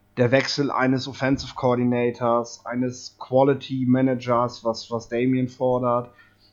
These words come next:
ähm, irgendwie einen neuen Ruck durch dieses Team bringt, ob die Implementierung eines neuen Playbooks hilft, um Matt Nagy als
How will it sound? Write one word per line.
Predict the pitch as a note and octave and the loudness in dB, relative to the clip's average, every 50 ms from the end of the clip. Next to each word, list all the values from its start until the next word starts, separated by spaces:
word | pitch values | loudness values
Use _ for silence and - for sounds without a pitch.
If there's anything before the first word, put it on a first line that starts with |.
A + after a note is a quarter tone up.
| _ _ _ _ | _ _ _ _
ähm, | A2+ A#2+ A#2 A#2 A#2 A#2 A#2 A#2+ A#2 A#2 A#2 - - _ | -4 -2 -2 0 0 0 0 0 -2 -2 -4 -6 -6 _
irgendwie | D#3+ C#3 D3+ D#3+ D3+ C#3 B2+ C3 | 2 2 2 2 2 0 0 0
einen | C3+ C3 B2+ | 2 2 2
neuen | C3 C3 C3 C3 B2+ | 2 2 2 0 0
Ruck | A#2+ - C#3+ C#3 C#3+ | 0 0 -2 -4 -2
durch | - C3+ B2 - | -6 -6 -6 -8
dieses | C3 B2+ C3 B2 - | -12 -14 -14 -14 -14
Team | - - C#3 C3+ B2+ | -14 -12 -10 -8 -6
bringt, | A#2+ A#2+ A2 A#2+ A#2+ B2 B2 - | -6 -6 -4 -4 -4 -4 -4 -6
ob | - B2 B2 - _ | -8 -8 -8 -8 _
die | - C3 B2 | -8 -6 -4
Implementierung | A#2+ B2 B2 B2+ A#2+ A#2 - B2+ C3+ C3+ B2+ C3 C3 | -4 -2 -2 -2 -2 -2 -2 -2 -2 -2 -2 -2 -4
eines | G2+ A2+ A#2 A2+ G2+ | -4 -4 -4 -4 -2
neuen | A#2+ A#2+ A#2 A#2+ A#2+ A#2 | -2 -2 -2 -2 -2 -2
Playbooks | G#2 - B2 B2 C3 C3+ C3+ B2+ A#2+ - - - | -2 0 0 0 0 -2 -6 -10 -12 -14 -20 -8
hilft, | _ C3+ C#3 D3 E3 F3 - - - - - - _ _ _ _ _ _ _ _ _ _ _ _ _ - | _ 6 6 6 6 6 0 -8 -18 -20 -20 -20 _ _ _ _ _ _ _ _ _ _ _ _ _ 0
um | E3+ D3 D3 D3 D3 D3 D3 D3+ C#3+ - _ _ _ - | 2 4 4 4 2 2 0 -2 -6 -12 _ _ _ -6
Matt | A#2+ A#2+ B2 B2 - | -2 -2 -2 -2 -2
Nagy | A#2+ B2 C3+ C#3+ D3+ D3 D3+ E3 E3 - | 0 2 4 4 4 2 0 -4 -4 -4
als | F#2 A#2 A#2+ - - - | -2 -4 -4 -6 -10 -18